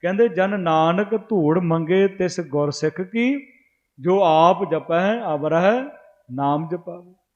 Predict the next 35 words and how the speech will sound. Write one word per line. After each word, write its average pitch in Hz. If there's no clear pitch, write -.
ਕਹਿੰਦੇ, 226
ਜਿਹੜਾ 269
ਆਪ 190
ਅਮਲ 220
ਦੇ 247
ਵਿੱਚ 240
ਲੈ 214
ਕੇ 202
ਆਉਂਦਾ, 143
ਉਹਨੂੰ 214
ਆਪਣੇ 214
ਜੀਵਨ 185
ਵਿੱਚ 208
ਢਾਲਦਾ। 135
ਇਹ 208
ਵੀ 254
ਜ਼ਰੂਰ 220
ਹੈ, 208
ਬੇਨਤੀ 196
ਕਰਦੇ 175
ਹਾਂ 214
ਕਿ 247
ਪੂਰਾ 196
ਕੋਈ 196
ਵੀ 208
ਨਹੀਂ 165
ਹੈ, 120
ਪੂਰਾ 214
ਸਤਿਗੁਰੂ 208
ਹੈ। 139
ਹਰੇਕ 233
ਬੰਦੇ 196
ਵਿੱਚ 208
ਊਣਤਾਈ 185
ਹੈ 123